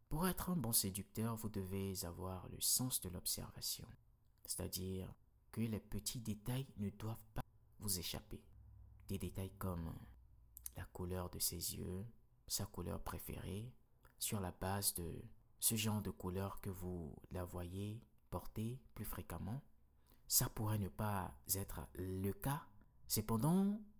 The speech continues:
c'est la preuve que vous observez, que vous ne la regardez pas simplement, mais que vous observez. Et c'est très important d'observer. Parce que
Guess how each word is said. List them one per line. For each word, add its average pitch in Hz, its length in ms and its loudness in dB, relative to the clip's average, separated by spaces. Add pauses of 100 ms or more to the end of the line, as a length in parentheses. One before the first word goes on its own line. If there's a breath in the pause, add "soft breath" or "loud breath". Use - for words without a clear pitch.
(180)
c'est - 200 8
la 123 120 2
preuve - 500 4 (400)
que - 80 2
vous 113 220 8
observez, 87 640 4 (640)
que 147 80 4
vous 131 140 4
ne 123 120 6
la 110 180 6
regardez 104 520 2
pas 113 140 2
simplement, 104 720 4 (580)
mais - 80 -2
que - 120 0
vous 160 260 10
observez. 113 800 6 (380)
Et - 60 -4
c'est - 220 2
très 170 240 4
important 104 380 -2
d'observer. - 580 -6 (640)
Parce - 180 8
que 151 260 4